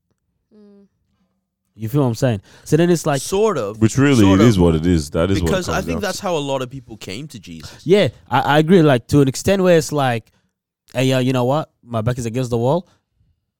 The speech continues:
Speaker 2: Let me
Speaker 3: I
Speaker 2: see
Speaker 3: have
Speaker 2: what,
Speaker 3: nothing
Speaker 2: let,
Speaker 3: else.
Speaker 2: let me
Speaker 3: Yeah.
Speaker 2: see what this Jesus is all about."
Speaker 4: Which is
Speaker 3: Yeah.
Speaker 4: lit.
Speaker 2: Th-, that, that, that's what they do. And then after that, now they receive a miracle, they'll be like,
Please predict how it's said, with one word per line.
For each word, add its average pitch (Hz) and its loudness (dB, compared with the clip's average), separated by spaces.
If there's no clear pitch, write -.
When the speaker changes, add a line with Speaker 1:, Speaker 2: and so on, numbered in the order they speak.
Speaker 2:
Let 147 -2
me 151 0
Speaker 3:
I - -2
Speaker 2:
see 151 2
Speaker 3:
have 147 6
Speaker 2:
what, 151 4
Speaker 3:
nothing 170 0
Speaker 2:
let, 185 2
Speaker 3:
else. 107 -4
Speaker 2:
let 180 4
me 190 2
Speaker 3:
Yeah. 131 0
Speaker 2:
see 196 6
what 180 6
this 147 2
Jesus 131 2
is 110 -8
all 120 0
about." 107 -2
Speaker 4:
Which 82 -6
is 92 -6
Speaker 3:
Yeah. 95 -2
Speaker 4:
lit. 92 0
Speaker 2:
Th-, 160 -4
that, 160 2
that, 160 4
that's 170 2
what 190 4
they 156 2
do. 170 2
And 135 -4
then 156 -2
after 165 -2
that, 156 -4
now 165 -2
they 156 -2
receive 135 -2
a 143 0
miracle, 151 0
they'll 139 -2
be 131 -2
like, 110 -4